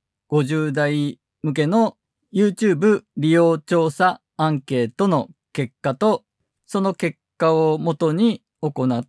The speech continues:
た仲間内の勉強会の内容をもとにお届けする特別編です。勉強会の時の音声も使うので、いつもより長めになると思います。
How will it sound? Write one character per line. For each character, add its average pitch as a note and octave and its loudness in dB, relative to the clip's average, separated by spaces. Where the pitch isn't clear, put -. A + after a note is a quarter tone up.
た G#3 0
仲 D3 0
間 C3+ 0
内 C3 -6
の F#3 -2
勉 D3 0
強 C#3 -4
会 B2+ 0
の F#3 0
内 E3+ 0
容 D3+ 0
を F#3 -2
も C#3+ -2
と C#3 -2
に G3 0
お D#3 -4
届 A#2+ -4
け - -4
す C3 -6
る F3+ -2
特 D3+ -6
別 B2+ -4
編 G#2+ -4
で F#2+ -6
す。 - -20
勉 A3 2
強 G#3+ -2
会 G#3+ -2
の G#3 -2
時 G#3+ -6
の A3 -2
音 E3 -4
声 C3+ -2
も F3+ -2
使 C#3+ -4
う C#3 -2
の A2+ -2
で、 D#3 -2
い E3 -6
つ C#3+ -6
も B2 0
よ A#2+ -2
り A3+ -2
長 D3 0
め D#3+ -2
に D#3 -6
な C#3 -2
る A2 -6
と G3+ -2
思 A#2+ -2
い F#2+ -8
ま G#2+ -6
す。 - -20